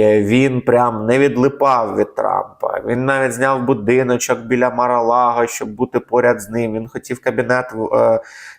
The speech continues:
е, біля овального кабінету в Білому домі, щоб бути поряд з Трампом. В самому овальному кабінеті він постійно був з ним. В Конгресі, коли Трамп виступав, е, він був ключовою фігурою.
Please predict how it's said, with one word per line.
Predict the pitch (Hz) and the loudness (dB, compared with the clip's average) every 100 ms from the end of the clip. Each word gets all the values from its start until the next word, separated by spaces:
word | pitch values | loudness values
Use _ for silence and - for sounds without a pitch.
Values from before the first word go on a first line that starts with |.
| - | -2
е, | 110 104 110 110 | 0 2 2 2
біля | 120 123 120 | 0 0 0
овального | 120 120 117 113 | 0 0 0 -2
кабінету | 113 117 120 117 | 0 0 0 -2
в | 110 | -4
Білому | 120 120 117 | 0 0 -2
домі, | 113 117 117 113 113 | -2 0 0 0 -6
щоб | 107 117 | -6 -10
бути | 104 120 120 | -8 -6 -4
поряд | 117 120 117 | -2 0 0
з | - | -4
Трампом. | - 117 110 107 - 107 | -2 0 -2 -4 -6 -6
В | 98 | -6
самому | - 135 160 156 | -4 0 0 2
овальному | 143 139 139 139 131 131 | 0 2 0 0 -2 -2
кабінеті | 131 127 127 127 131 | 0 0 0 -2 -4
він | 123 | -8
постійно | 113 - 120 127 | -8 -8 -4 -2
був | 143 151 | 0 0
з | 131 | 0
ним. | 120 123 123 117 | 0 0 0 -6
В | - | -6
Конгресі, | 113 113 127 135 139 139 | -6 -4 -2 0 -2 -4
коли | 131 131 | 0 0
Трамп | 131 131 127 | 0 -2 -2
виступав, | 123 - 117 139 131 131 - - - - - | -8 -10 -4 -2 0 -2 -12 -20 -20 -20 -6
е, | 120 117 117 113 113 | 0 2 2 2 2
він | 117 135 | 2 0
був | 127 131 | 0 0
ключовою | 135 127 131 135 131 | 0 0 2 4 2
фігурою. | 131 120 123 117 117 117 | 0 0 2 4 4 4